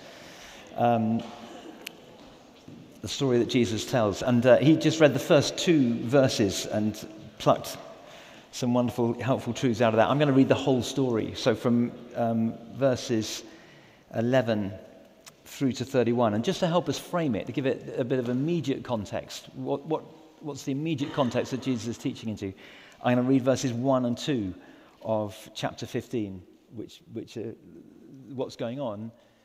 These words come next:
when he leads into these three stories of the Good Shepherd and the good woman or housekeeper and the running father.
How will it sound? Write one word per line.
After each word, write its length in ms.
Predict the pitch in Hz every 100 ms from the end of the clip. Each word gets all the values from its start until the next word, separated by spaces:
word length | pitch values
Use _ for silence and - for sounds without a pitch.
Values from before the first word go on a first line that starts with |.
| _ _ _ _
when 200 | 120 117
he 160 | 113 117
leads 280 | 120 117 123
into 220 | 110 120
these 260 | 110 107
three 320 | - 135 131 113
stories 680 | - 131 110 98 92 - -
of 220 | 107 101 - 104
the 60 |
Good 240 | 90 147 135
Shepherd 480 | - 110 - 113 - _ _ _ _ _ _ _ _ _ -
and 360 | 101 101 98 - - 98
the 80 | 92
good 220 | 95 139
woman 340 | 123 107 104 101 - _ -
or 120 | 98
housekeeper 640 | 104 104 - 110 - 98 - _ _ _ _ _ _ -
and 320 | 101 98 95 -
the 80 | 107
running 400 | 104 104 101 95
father. 440 | - 98 95 87